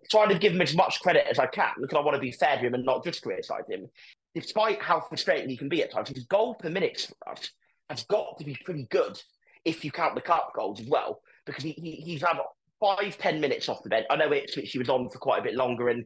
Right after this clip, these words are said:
yesterday he was on for quite a bit longer as well, but generally his substitute appearances have not been for long. They've generally only been after about the eightieth minute or so.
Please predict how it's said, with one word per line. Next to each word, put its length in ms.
yesterday 460
he 100
was 100
on 120
for 80
quite 220
a 20
bit 80
longer 220
as 60
well, 120
but 140
generally 640
his 120
substitute 520
appearances 480
have 100
not 220
been 200
for 80
long. 380
They've 200
generally 360
only 180
been 140
after 260
about 200
the 80
eightieth 320
minute 220
or 80
so. 380